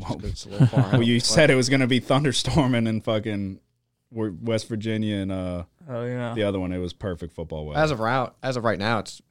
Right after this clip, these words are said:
Speaker 2: gonna be raining for Saturday, but
Speaker 1: No, I know, but,
Speaker 2: could
Speaker 1: like, are
Speaker 2: change
Speaker 1: you
Speaker 2: up.
Speaker 1: looking at, are you looking at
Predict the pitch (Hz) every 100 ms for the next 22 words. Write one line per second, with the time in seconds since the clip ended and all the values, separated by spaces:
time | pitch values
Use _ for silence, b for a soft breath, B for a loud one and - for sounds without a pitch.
0 | - 98 92 92 90 101 110 _ _ _
1 | 95 92 92 92 101 110 92 _ _ _
2 | _ 135 110 101 107 82 82 76 92 95
3 | 113 110 113 120 117 101 92 - _ _
4 | _ _ _ _ 113 107 104 107 120 131
5 | 117 107 92 92 90 87